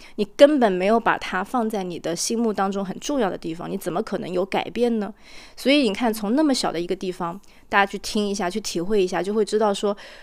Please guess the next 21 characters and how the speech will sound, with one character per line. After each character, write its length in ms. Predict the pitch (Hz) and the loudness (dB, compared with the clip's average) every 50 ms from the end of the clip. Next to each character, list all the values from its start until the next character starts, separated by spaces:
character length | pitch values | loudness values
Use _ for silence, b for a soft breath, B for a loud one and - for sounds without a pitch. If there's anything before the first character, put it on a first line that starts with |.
| B B | B B
是 340 | - - - - 403 359 233 | 0 2 4 6 6 6 6
可 280 | - - - - 170 | 4 2 -2 -2 -2
以 120 | 175 185 156 | 0 -2 -2
从 240 | - - - 156 165 | -4 -6 -6 -6 -6
小 220 | - - 160 147 | -4 -4 -4 -4
事 220 | 151 - - 185 | -4 -6 -6 -6
变 280 | - - 220 190 165 160 | -2 0 0 0 0 -2
的， 120 | - - | -8 -10
只 180 | - - - 185 | -6 -4 -2 -2
是 140 | - - 220 | -2 -2 -4
太 320 | - - - 320 262 220 | -4 -2 0 2 2 2
多 160 | 208 226 226 | 4 4 2
的 100 | 208 202 | 2 2
人 160 | 175 156 160 180 | 0 -2 -4 -6
忽 260 | - - - 269 262 | -4 -2 0 0 2
视 260 | 262 - - 262 220 | 2 2 2 2 2
了 100 | 196 - | 2 0
我 100 | 131 110 | -2 -4
们 160 | 117 98 175 | -6 -6 -8
身 240 | - - 190 180 175 | -6 -4 -4 -4 -4
边 180 | 185 185 185 | -4 -4 -6